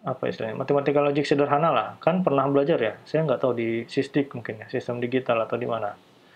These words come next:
Belajar boolean-boolean begini. Nah, ini bisa dipakai nih, ya. Di Google Cheat Sheet juga bisa dipakai. Nanti coba cek, ya,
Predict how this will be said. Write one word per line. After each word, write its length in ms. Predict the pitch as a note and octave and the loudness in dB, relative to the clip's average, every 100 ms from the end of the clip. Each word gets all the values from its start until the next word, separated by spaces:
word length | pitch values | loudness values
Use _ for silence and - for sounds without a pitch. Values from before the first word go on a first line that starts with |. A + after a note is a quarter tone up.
| - - - - | -20 -20 -16 -2
Belajar 320 | A#2 A2+ A#2 | -2 0 0
boolean-boolean 640 | A#2+ A#2+ A#2 A#2 A#2 A#2 A#2 | 2 2 0 -2 -2 -2 -4
begini. 240 | A2 G#2+ G#2 - _ _ _ _ _ _ - | -8 -10 -12 -20 _ _ _ _ _ _ -4
Nah, 140 | B2+ | 0
ini 160 | D3+ G#3 | 2 2
bisa 240 | G3 F#3+ | 4 2
dipakai 480 | E3 E3 B2+ C#3 B2+ G#2+ | 2 2 2 2 0 -2
nih, 100 | G#2 | -8
ya. 160 | A2+ A#2 - - | -4 -4 -4 0
Di 240 | C3+ C#3 | 2 4
Google 320 | C3+ C#3 C#3+ | 2 2 2
Cheat 160 | D3+ C#3+ | 2 2
Sheet 100 | G3+ | 2
juga 160 | C#3+ C3+ | 2 2
bisa 160 | A#2+ B2+ | 2 -2
dipakai. 400 | - A#2+ A#2+ A2+ | 0 0 2 0
Nanti 240 | B2 F3 | 0 0
coba 240 | D3 B2 | 2 2
cek, 400 | - A2 - - | 0 -2 -4 -14
ya, 160 | A#2 | -8